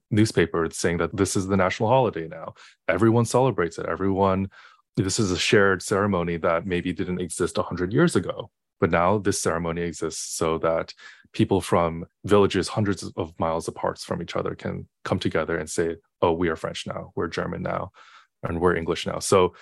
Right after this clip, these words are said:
you see the rise of, like, industrialization, the movement of people into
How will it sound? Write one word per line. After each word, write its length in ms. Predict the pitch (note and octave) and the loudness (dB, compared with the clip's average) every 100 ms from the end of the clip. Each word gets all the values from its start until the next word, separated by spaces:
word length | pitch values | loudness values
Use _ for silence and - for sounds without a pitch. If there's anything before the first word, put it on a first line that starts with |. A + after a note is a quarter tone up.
| - _ - | -20 _ -4
you 100 | G2+ | 2
see 160 | A#2+ | 4
the 180 | A2+ G#2 | 4 4
rise 280 | G2 G2+ G2+ | 4 4 2
of, 140 | G2+ | 0
like, 200 | F#2+ F2 | 0 -4
industrialization, 1000 | F#2+ E2+ - G2 E2+ E2 F2 E2 - E2+ | -4 -6 -4 -2 0 0 0 -2 0 -2
the 80 | E2 | -2
movement 380 | E2+ F#2 F2+ F2 | 0 0 0 -2
of 140 | F2 | -4
people 360 | - F#2 F#2 E2+ | -4 -2 0 0
into 600 | D#2+ - - E2+ D#2+ | 0 -6 -4 -2 -2